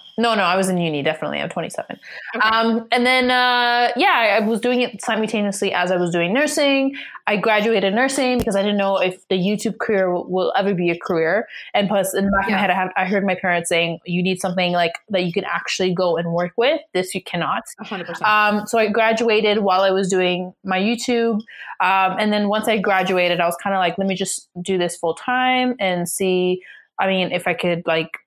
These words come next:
Speaker 1: feed myself with the money on, with this and whatever."
Speaker 2: Yeah.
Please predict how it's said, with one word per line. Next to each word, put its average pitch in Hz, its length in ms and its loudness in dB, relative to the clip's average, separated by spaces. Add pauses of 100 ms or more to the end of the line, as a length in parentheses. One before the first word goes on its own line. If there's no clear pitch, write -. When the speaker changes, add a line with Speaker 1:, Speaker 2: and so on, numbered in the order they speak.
(280)
Speaker 1:
feed 214 140 -2
myself 208 420 -2
with 196 80 -6
the 202 60 -4
money 202 340 0
on, 202 260 -2
with 196 140 -4
this 196 240 -4
and 185 200 -2
whatever." 180 360 0
Speaker 2:
Yeah. 185 60 -2